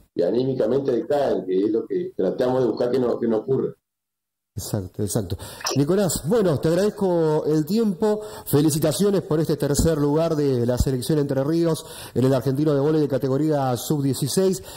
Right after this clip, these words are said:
Speaker 2: eh, jugando contra potencias, grandes potencias, como vos manifestabas, porque el vóley está muy desarrollado en alguna de las provincias,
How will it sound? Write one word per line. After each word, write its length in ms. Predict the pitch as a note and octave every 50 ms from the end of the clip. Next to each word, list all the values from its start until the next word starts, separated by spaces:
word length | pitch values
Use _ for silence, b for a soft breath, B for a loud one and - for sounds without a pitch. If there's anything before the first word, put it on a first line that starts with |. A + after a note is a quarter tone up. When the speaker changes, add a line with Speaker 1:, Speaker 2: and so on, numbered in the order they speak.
| B B B
Speaker 2:
eh, 240 | C3 C#3 D#3+ E3
jugando 400 | - - C#3+ C3+ C#3+ D3+ D#3 C#3+
contra 500 | A#2+ C3 C3 B2+ B2 B2 B2 A#2+ A#2 G2 - B A2 G#2+ F#2 B
potencias, 520 | - - D#3 E3+ F3 E3+ F3 D#3 D3+ D#3 B2+
grandes 220 | C#3 D3+ D3 C#3+
potencias, 460 | - C3+ C3 B2 D#3+ D#3+ D3+ - D3+
como 180 | A#2+ B2+ A#2+ A#2+
vos 320 | C#3 D3 C#3+ C#3 - -
manifestabas, 680 | B2+ B2+ B2 B2 A#2 - C3 A2+ - E3 E3+ E3+ D#3+ -
porque 240 | - B2+ A#2+ - B2+
el 60 | B2
vóley 180 | C3 C#3 C#3 C3
está 140 | B2 - C3
muy 140 | C3+ C#3 C#3
desarrollado 580 | C3 A#2 - B2+ A2+ A#2+ A2+ - D3+ C#3+ C#3
en 40 | C3
alguna 240 | B2 A#2+ C3 C#3 B2+
de 80 | B2
las 120 | A#2 A2+ A2
provincias, 600 | - C3 C#3 D#3 E3 D#3+ - - D#3+ D3 C#3